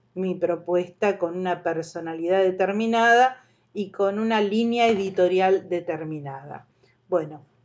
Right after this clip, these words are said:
lo voy a hacer a través de la artística de radio. La artística de radio cumple tres funciones que no son menores. Organiza el aire,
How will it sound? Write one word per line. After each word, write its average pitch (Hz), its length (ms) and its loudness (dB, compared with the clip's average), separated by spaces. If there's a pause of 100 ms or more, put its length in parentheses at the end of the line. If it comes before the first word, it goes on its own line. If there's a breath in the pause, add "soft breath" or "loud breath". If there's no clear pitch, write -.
lo 160 140 -4
voy 185 220 4
a 226 40 4
hacer 262 300 2
a 262 100 2
través 180 300 0
de 196 100 0
la 170 140 0
artística 185 840 -6
de 160 120 -6
radio. 147 560 -12 (680 soft breath)
La 214 100 -4
artística 320 540 0
de 247 140 6
radio 285 400 0
cumple 240 400 0
tres 320 380 -4
funciones 202 1200 -2 (120)
que 190 120 0
no 214 160 -4
son 240 260 0
menores. 165 680 -6 (420)
Organiza 220 680 4
el 277 120 0
aire, 277 560 4